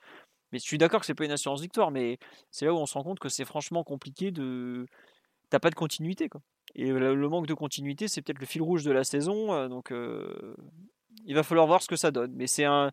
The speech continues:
c'est un pareil, c'est un point clé, parce que t'as Ney-, si t'arrives à avoir Neymar sur les neuf matchs, euh, les, allez, on va dire, on va lui compter, euh, les, ces, ces deux matchs de reprise, si t'as neuf bons matchs de Neymar, t'as quand même pas mal de chances d'avoir un peu de, de bons résultats à l'arrivée, quoi.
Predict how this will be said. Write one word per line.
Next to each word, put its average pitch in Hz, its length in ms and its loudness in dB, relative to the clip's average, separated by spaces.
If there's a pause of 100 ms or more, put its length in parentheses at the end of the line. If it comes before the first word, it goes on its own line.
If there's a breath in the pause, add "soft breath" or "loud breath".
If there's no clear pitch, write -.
(360)
c'est - 180 -2
un 143 80 4
pareil, 185 300 12
c'est - 120 0
un 139 120 0
point 160 180 -2
clé, 214 180 0
parce 143 160 -4
que 143 80 -4
t'as 135 180 2
Ney-, 147 200 0
si - 160 -6
t'arrives 170 260 4
à 151 80 6
avoir 147 200 4
Neymar 165 400 2
sur 135 240 -2
les 135 160 0
neuf 143 240 -6
matchs, 160 360 0
euh, 127 280 0
les, 135 240 2
allez, 135 260 4
on 120 80 -8
va 123 100 -4
dire, 131 240 -4
on 117 60 -10
va 120 60 -4
lui 127 80 -4
compter, 135 340 -4
euh, 127 80 -4
les, 127 140 -6
ces, 123 260 -6
ces 127 160 -6
deux 143 140 -2
matchs 147 200 0
de 143 80 -2
reprise, 156 400 -2 (440)
si - 160 -10
t'as 139 120 2
neuf 165 200 0
bons 160 140 -4
matchs 156 200 2
de 143 120 -2
Neymar, 165 440 0 (400)
t'as 120 100 -6
quand - 120 -4
même 131 100 -6
pas 151 100 2
mal 151 160 4
de 147 80 0
chances 175 280 -2
d'avoir 139 320 2
un 135 100 -2
peu 151 180 -2
de, 120 520 -6 (1300)
de 139 120 0
bons 139 140 2
résultats 143 380 4
à - 20 8
l'arrivée, 143 340 4
quoi. - 120 -20